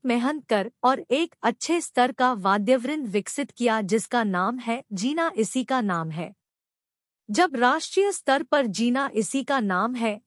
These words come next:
यह वाद्यवृंद मशहूर हो गया, तो किशोर के हितचिंतकों ने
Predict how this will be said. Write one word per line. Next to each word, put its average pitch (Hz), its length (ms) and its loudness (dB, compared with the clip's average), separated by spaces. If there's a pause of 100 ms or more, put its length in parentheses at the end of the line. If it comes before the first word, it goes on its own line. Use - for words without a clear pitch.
(120)
यह 320 240 0
वाद्यवृंद 254 760 0
मशहूर 226 460 -2
हो 233 200 2
गया, 185 320 -2 (200)
तो 311 100 0
किशोर 330 460 -2
के 320 180 -2
हितचिंतकों 294 800 -2
ने 302 180 -4